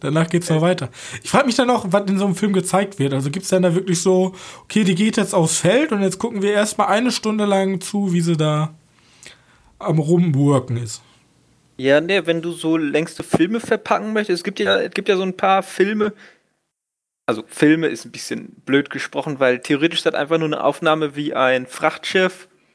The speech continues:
Speaker 2: von A nach B fährt.
Speaker 1: Theoretisch ist es eine Montage.
Speaker 2: Ja, eigentlich wohl, weil du guckst halt einfach nur zu, wie er die ganze Zeit übers Meer fährt.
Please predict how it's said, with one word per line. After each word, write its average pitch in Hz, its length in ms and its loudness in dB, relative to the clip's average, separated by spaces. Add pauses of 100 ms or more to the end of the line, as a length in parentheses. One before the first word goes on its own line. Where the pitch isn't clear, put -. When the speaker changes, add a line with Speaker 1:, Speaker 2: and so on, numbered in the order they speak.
(1000)
Speaker 2:
von 139 80 2
A 135 100 2
nach 139 140 0
B 120 180 -4
fährt. 107 340 -10 (440)
Speaker 1:
Theoretisch 165 260 0
ist 165 120 0
es - 60 -6
eine 170 120 6
Montage. 127 680 2 (520)
Speaker 2:
Ja, 165 460 -2 (140)
eigentlich 160 400 -14
wohl, 151 320 -8
weil 127 320 -4
du 139 120 -20
guckst - 220 -14
halt 156 100 -2
einfach 147 220 -4
nur 156 120 -8
zu, 160 180 -10
wie 160 60 -2
er 156 100 2
die 147 60 -2
ganze 156 200 -8
Zeit 151 180 0
übers 151 360 -6
Meer 165 220 -2
fährt. 127 500 -4